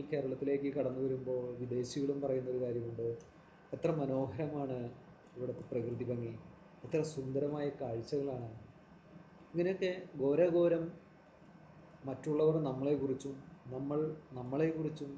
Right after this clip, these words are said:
ഘോരഘോരം പാടിപ്പുകഴ്ത്തുന്ന ഒരു ദൈവത്തിൻ്റെ സ്വന്തം നാട്ടിൽ ജീവിക്കുന്ന നമ്മൾ ഇന്ന്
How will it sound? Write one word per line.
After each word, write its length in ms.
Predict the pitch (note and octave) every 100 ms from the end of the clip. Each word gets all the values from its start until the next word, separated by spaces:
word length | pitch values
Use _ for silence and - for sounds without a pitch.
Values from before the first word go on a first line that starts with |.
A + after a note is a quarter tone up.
| B2
ഘോരഘോരം 520 | B2+ C3 D3 D3+ C#3+ C#3
പാടിപ്പുകഴ്ത്തുന്ന 760 | C3 B2 A#2 C3 B2+ B2+ A#2+ A#2 - - - - - - - - - - - - - -
ഒരു 160 | B2+ A#2+ A#2+ B2+
ദൈവത്തിൻ്റെ 480 | B2+ C#3 C#3+ C#3
സ്വന്തം 520 | C#3 - B2+ C#3+ E3+ E3+
നാട്ടിൽ 280 | D3+ B2+ G#2+ F2+ - - - - - - - - B2+
ജീവിക്കുന്ന 480 | C#3 A#2 - A#2+ G#2+ - - - - - - - - B2+
നമ്മൾ 280 | C3+ C#3+ D3+ D#3 D#3 C#3
ഇന്ന് 220 | C#3